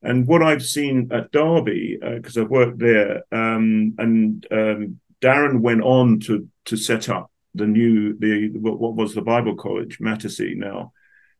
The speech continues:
And what's extraordinary is that some of these people have come, uh, uh, from wherever they've come from to be, um, equipped to be able to look after themselves,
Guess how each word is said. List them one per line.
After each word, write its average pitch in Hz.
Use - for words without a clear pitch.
And 120
what's 170
extraordinary 131
is 101
that 113
some 151
of 151
these 127
people 123
have 104
come, 110
uh, 101
uh, 113
from 110
wherever 120
they've 107
come 123
from 95
to 117
be, 104
um, 104
equipped -
to 117
be 110
able 110
to 104
look 117
after 135
themselves, 87